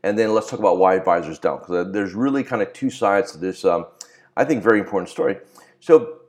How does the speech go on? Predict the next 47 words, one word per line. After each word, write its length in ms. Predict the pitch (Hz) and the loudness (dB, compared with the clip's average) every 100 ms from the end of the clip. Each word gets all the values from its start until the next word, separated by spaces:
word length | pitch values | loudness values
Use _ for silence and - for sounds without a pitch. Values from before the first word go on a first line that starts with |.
| _ _ _ _ _ _ _ | _ _ _ _ _ _ _
here's 320 | - 165 220 - | -8 -6 -6 -8
the, 120 | 127 | -12
here's 340 | 123 202 160 | -6 -6 -2
my 160 | 131 135 | 0 0
business 320 | 117 113 110 | 0 -6 -6
case 260 | - 104 - | -6 -6 0
why 140 | 98 | 0
planning 420 | 98 - 98 98 | 0 -2 -2 0
is 80 | 90 | -2
important, 300 | 87 107 120 | -4 -2 -2
at 20 | |
least 80 | 113 | -4
the 40 | |
planning 220 | 123 110 85 | -4 -4 -2
that 100 | 80 | -2
I 120 | 85 | -2
do. 200 | 78 69 - _ _ _ _ - | -4 -12 -18 _ _ _ _ 0
Uh, 360 | 107 110 104 131 | 4 4 2 0
number 280 | 135 165 | 2 4
one 260 | 160 143 131 - _ | 4 2 0 -8 _
is, 240 | 143 143 | 0 0
you 120 | - 151 | 0 -2
know, 80 | 139 | -2
if 200 | - 123 | -2 -2
you 100 | 151 | -2
really 260 | 185 - | 0 -4
think 240 | - 147 117 | -2 -2 0
about 260 | 95 87 | 2 2
it, 180 | 90 - _ _ | 0 -4 _ _
if 140 | 131 120 | -4 0
I 120 | 131 | 2
ask 200 | 175 - | 0 -2
you 60 | 143 | -2
this 180 | 117 | -2
question, 540 | - 113 92 - 85 69 _ _ _ _ - | -2 2 2 0 -10 -12 _ _ _ _ -4
"Hey, 100 | 135 | 0
what 220 | 123 180 | 2 0
do 60 | - | 0
you 60 | |
have 180 | 160 151 | -2 -4
to 100 | 131 | -8
do 240 | 98 123 | -4 -2
in 80 | 110 | 0
order 160 | 104 98 | 2 0
to 60 | |
be 80 | 107 | -4
successful 720 | 92 - - 82 - - - | -10 -12 -4 -4 -4 -12 -12